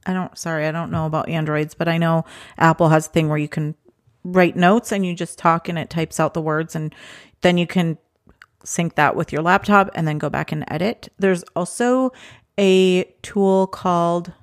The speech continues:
Temi. It's T like Tom, E, M like Mary, I. And that is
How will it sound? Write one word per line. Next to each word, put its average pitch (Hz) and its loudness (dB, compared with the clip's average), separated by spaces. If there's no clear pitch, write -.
Temi. 190 -2
It's - -4
T 220 0
like 196 4
Tom, 185 0
E, 180 0
M 180 -2
like 185 -2
Mary, 170 0
I. 160 0
And 190 0
that 226 4
is 185 2